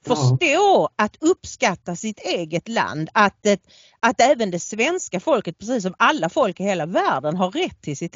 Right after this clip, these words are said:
Speaker 2: eget land och att vi ska vara stolta över det. Så kanske behöver vi genomlida svåra tider för att förstå det.
Speaker 1: Jo, men det är sant. Och, och, och jag tror att det är viktigt att,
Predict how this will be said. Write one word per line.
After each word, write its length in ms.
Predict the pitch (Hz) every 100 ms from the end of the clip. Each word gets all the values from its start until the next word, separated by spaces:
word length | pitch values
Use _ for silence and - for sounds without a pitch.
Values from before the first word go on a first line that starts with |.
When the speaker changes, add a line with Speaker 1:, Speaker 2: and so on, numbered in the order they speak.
| 453
Speaker 2:
eget 300 | 170 139 139
land 420 | 170 151 127 151 -
och 160 | 202
att 120 | 180
vi 160 | 185 175
ska 140 | - 139
vara 80 |
stolta 500 | 139 - 185 247 -
över 160 | 113 151
det. 180 | 185 156
Så 100 | 247
kanske 300 | 330 311 285
behöver 580 | 262 262 349 160 175 294
vi 160 | 415 226
genomlida 760 | 226 240 180 165 151 143 135 143 _ -
svåra 480 | - 254 254 208 151
tider 460 | - 190 196 123
för 320 | 127 147 151 147
att 80 |
förstå 440 | - - - 139 220
det. 300 | 339 107 143 _ _ _ _ _ _ -
Speaker 1:
Jo, 180 | 156 175
men 140 | 175
det 80 | 196
är 60 | 214
sant. 300 | 190 156 131 - - _
Och, 280 | - - 185
och, 160 | 175 -
och 200 | - 165
jag 240 | 165 170
tror 200 | 202 196
att 120 | 180
det 80 | 180
är 100 | 165
viktigt 580 | 180 185 - 220 208 -
att, 340 | 175 143 -